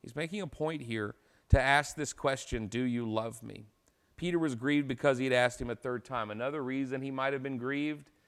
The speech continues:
there's something special about that, that set of three. Numbers have significance to Jewish people and in Semitic cultures.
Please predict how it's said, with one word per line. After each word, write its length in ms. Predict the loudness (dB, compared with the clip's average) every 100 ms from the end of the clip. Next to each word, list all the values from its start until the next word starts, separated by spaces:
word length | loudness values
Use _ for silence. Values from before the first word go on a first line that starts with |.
| _ _ _ -6
there's 180 | -6
something 420 | -2 -2 0 -4 -8
special 580 | -6 0 0 0 -2
about 280 | 0 2 0
that, 220 | -2 -4 _ _
that 220 | -8 -8 _ _
set 380 | -18 -4 2 2
of 100 | 0
three. 600 | -14 -10 -4 -2 -4 -8 _ _ _ -10
Numbers 460 | -2 0 0 -2
have 180 | -2 -2
significance 640 | -4 -6 -6 -6 -8 -10 -10
to 120 | -8
Jewish 340 | -4 -4 -4
people 400 | -4 -4 -2 -4 _ _ _ -10
and 140 | -8
in 80 | -8
Semitic 420 | -8 -4 -4 -2
cultures. 600 | 0 0 -2 -8 -10 -16